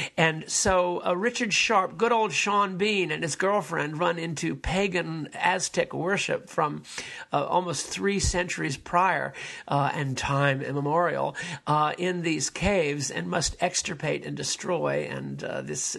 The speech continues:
terrible thing. It's sort of Indiana Jones and the Temple of Doom via the Lost Continent comes into Poldark or something like that. And you have this amazing importation of an extremely cool and I think inspired idea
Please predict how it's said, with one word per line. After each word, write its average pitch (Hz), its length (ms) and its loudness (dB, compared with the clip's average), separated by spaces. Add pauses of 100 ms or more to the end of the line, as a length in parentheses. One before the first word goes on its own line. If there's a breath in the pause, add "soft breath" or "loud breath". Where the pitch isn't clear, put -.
terrible 143 380 -4
thing. 165 260 -2
It's 143 140 -6
sort 202 180 0
of 151 80 -4
Indiana 190 600 0
Jones 165 460 0
and 147 80 -4
the 143 60 -2
Temple 139 360 -4
of 135 180 -6
Doom 233 460 2
via 156 300 0
the 151 80 -4
Lost 156 340 0
Continent 190 600 2 (340 loud breath)
comes 175 400 0
into 170 440 -2
Poldark 170 840 2 (320 loud breath)
or 170 180 4
something 160 400 0
like - 240 0
that. - 280 0
And 165 160 -2
you 160 80 -2
have - 220 -4
this 139 180 -2
amazing 143 840 -2
importation 165 1160 0 (220 loud breath)
of 156 120 4
an 143 220 0
extremely 202 1120 0
cool 147 440 0
and - 120 -2
I 196 140 2
think - 240 -4
inspired - 760 -2
idea 151 520 -2